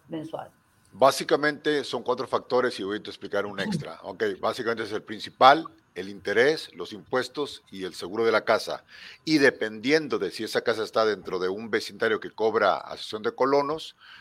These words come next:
Speaker 2: pues tendremos que agregarle asociación de colonos. Pero básicamente, piti son cuatro letras: principal, interés, taxas e impuestos, cuatro letras. Principal, que incluye principal, interés, taxas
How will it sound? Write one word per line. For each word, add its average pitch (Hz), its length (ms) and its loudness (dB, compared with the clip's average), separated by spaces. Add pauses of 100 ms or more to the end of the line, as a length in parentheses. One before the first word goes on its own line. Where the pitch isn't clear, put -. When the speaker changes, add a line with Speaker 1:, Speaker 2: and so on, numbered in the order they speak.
(160)
Speaker 2:
pues 113 340 -4
tendremos 107 360 -4
que 110 80 -2
agregarle 107 640 2 (280)
asociación 101 320 -10
de 98 100 -6
colonos. 87 420 -4
Pero 92 140 -4
básicamente, 127 840 0 (720)
piti 143 420 -4 (140)
son 110 220 -6
cuatro 107 240 0
letras: 113 340 0
principal, 104 500 -2
interés, 101 420 -4
taxas 98 280 -6
e 95 60 -10
impuestos, 113 580 -4 (300)
cuatro 104 260 2
letras. - 520 -6 (1080)
Principal, 107 480 -6 (340)
que 139 100 0
incluye 160 400 4
principal, 104 640 2
interés, 110 560 0
taxas 98 460 -6